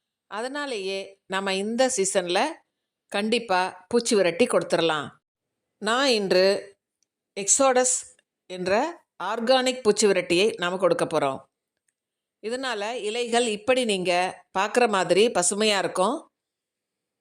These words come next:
செடியில எந்தவித மாற்றமும் இல்லாம பசுமையா இருக்கும். இப்படி ரோஜா செடிகளுக்கு மட்டும் இல்லாம அடினியம் போன்ற பல செடிகளுக்கும் நாம இந்த சீசன்ல பூச்சி விரட்டி தெளிச்சிடலாம்.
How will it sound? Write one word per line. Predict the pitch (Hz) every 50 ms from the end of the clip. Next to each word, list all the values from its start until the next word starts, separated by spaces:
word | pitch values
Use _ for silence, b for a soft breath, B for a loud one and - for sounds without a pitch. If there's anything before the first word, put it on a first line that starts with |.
| _ _ _ _ _
செடியில | - - 247 240 277 285 269 240 220 208 214 226 - - -
எந்தவித | 190 202 208 226 226 254 233 220 202 202 208 208 - - - -
மாற்றமும் | 175 180 202 208 - - 214 220 214 202 190
இல்லாம | 180 180 180 175 175 165 170 175 175 175 - -
பசுமையா | - 185 185 - 214 202 208 202 190 180
இருக்கும். | 156 156 151 - 180 196 233 285 - _ _ _ _ _ _ _ _ _ _ _ _ -
இப்படி | 185 208 - - 220 208 202 208 208 208
ரோஜா | 208 208 220 226 254 277
செடிகளுக்கு | 269 277 269 247 247 240 240 240 233 233 240
மட்டும் | 196 185 180 180 - 247 247 226
இல்லாம | 202 185 180 175 170 170 170 170 170 175 175 - _ _ _ -
அடினியம் | 165 180 196 220 220 208 208 202 196 208 214
போன்ற | 208 202 175 170 165 165 170 175 196 - - - - _ _ _ _ _ _ _ _ _ _ -
பல | 202 214 247 269
செடிகளுக்கும் | 262 - 208 202 214 196 214 196 180 175 - 226 233 247
நாம | 226 180 170 165 165 160 160 160 - - - _ _ _ _ _ _ _ _ _ _ -
இந்த | 208 220 226 247 269 262
சீசன்ல | - 208 190 175 - 180 170 165 170 190 240 285 - - - _ _ _ _ _ _ _ _ _ _ _ _ -
பூச்சி | 269 294 - - 262
விரட்டி | 220 196 175 170 185 247 240
தெளிச்சிடலாம். | 247 202 190 180 - 190 170 165 165 160 156 151